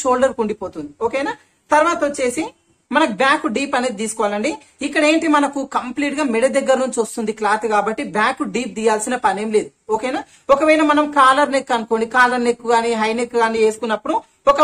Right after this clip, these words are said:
one inch అనేది తగ్గించుకోవచ్చు వెనకాల. ఇది వచ్చేసి మనకు halter neck type లో ఉంది కాబట్టి ఇక్కడ తగ్గించుకోవాల్సిన పని ఏం లేదు. ఇక్కడ ఇదిగోండి మూడు పావు inch అనేది marking చేసుకున్నాం కదా, ఈ marking దగ్గర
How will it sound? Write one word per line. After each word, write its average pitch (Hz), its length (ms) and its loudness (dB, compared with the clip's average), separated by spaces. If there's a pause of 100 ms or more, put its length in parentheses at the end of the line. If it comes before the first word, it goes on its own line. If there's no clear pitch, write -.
one 311 240 6
inch 330 180 -2
అనేది 302 260 0
తగ్గించుకోవచ్చు 247 640 -2
వెనకాల. 208 320 0 (340)
ఇది 311 120 0
వచ్చేసి 302 340 0
మనకు 277 300 2
halter 277 340 4
neck 277 200 -4
type 233 220 0
లో 226 120 2
ఉంది 208 180 0
కాబట్టి 208 340 0 (360)
ఇక్కడ 269 140 0 (120)
తగ్గించుకోవాల్సిన 240 720 -2
పని 214 200 0
ఏం 220 120 -6
లేదు. 240 180 4 (360)
ఇక్కడ 269 220 4
ఇదిగోండి 226 340 0
మూడు 285 140 2 (120)
పావు 254 220 4
inch 247 120 -8
అనేది 240 220 -4
marking 214 360 -4
చేసుకున్నాం 196 380 -4
కదా, 254 140 2 (400)
ఈ 285 40 0 (140)
marking 277 460 2
దగ్గర 190 200 -2